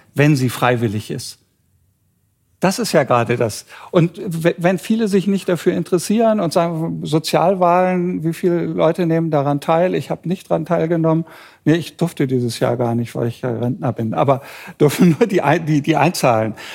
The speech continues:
Ja, wie meine Frau hat nicht teilgenommen. Ähm, ich weiß gar nicht, wie wenig Prozent das sind. Aber, äh, das muss ja nicht sein. Und ich muss ja nicht, äh, mit, mit abstimmen, äh, welche Autos, äh,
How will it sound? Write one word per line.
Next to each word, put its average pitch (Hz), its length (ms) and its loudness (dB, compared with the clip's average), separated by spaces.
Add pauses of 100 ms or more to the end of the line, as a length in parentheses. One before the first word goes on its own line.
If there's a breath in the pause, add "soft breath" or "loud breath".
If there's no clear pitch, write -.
(120)
Ja, 175 200 2
wie 185 60 -2
meine 165 280 4
Frau 180 220 2
hat 175 140 2
nicht 180 220 -4
teilgenommen. 165 640 2 (380 loud breath)
Ähm, 151 400 2
ich 170 300 -6
weiß 139 220 2
gar 127 120 2
nicht, 135 200 0
wie 135 160 2
wenig 143 260 2
Prozent 190 400 0
das 143 160 2
sind. 107 200 -4 (260 loud breath)
Aber, 160 260 2
äh, 180 220 -2 (1200)
das 185 360 -2
muss 240 160 4
ja 254 120 0
nicht - 200 0
sein. 131 280 2
Und 139 120 0
ich 165 160 0
muss 196 140 0
ja 185 120 4
nicht, 185 400 -4
äh, 190 160 -2
mit, 175 320 0 (320)
mit 180 220 2
abstimmen, 175 640 2 (340 loud breath)
äh, 165 220 2
welche 160 680 0
Autos, 175 460 0
äh, 165 320 0